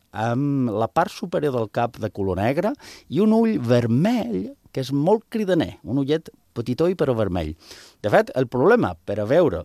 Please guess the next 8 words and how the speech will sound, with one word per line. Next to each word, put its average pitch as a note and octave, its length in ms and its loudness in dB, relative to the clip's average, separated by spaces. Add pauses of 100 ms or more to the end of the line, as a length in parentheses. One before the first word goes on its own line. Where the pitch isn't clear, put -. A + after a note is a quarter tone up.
(100)
i C3+ 140 -2
especialment C#3+ 760 0
per G2 200 -6
a F#2+ 40 -2
fotografiar F#2 760 -2
el, - 460 -16 (280)
el, E2 220 -14 (460)
l'enganyapastors, A2 880 0